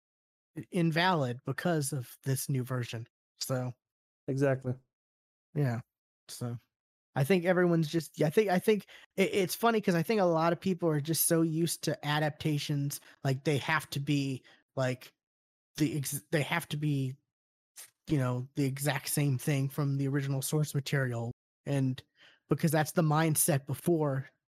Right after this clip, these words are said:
Speaker 1: the thought of a multiverse being part of a movie universe, you know?
Speaker 2: There was an example I heard recently. Oh, it was,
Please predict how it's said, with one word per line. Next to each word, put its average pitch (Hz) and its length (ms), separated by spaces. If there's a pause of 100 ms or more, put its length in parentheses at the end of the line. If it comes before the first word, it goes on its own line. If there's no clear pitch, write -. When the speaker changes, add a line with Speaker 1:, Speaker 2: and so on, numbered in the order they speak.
(300)
Speaker 1:
the 156 120
thought 147 340
of 135 120
a 147 60
multiverse 135 760 (520)
being 127 440 (520)
part 139 220
of 120 260 (320)
a 160 100
movie 135 600 (100)
universe, 127 720 (220)
you 139 120
know? 127 300 (680)
Speaker 2:
There 175 100
was 196 140
an 202 100
example 139 680
I 123 120
heard 127 260
recently. 127 680 (540)
Oh, 123 380 (580)
it 180 140
was, 165 460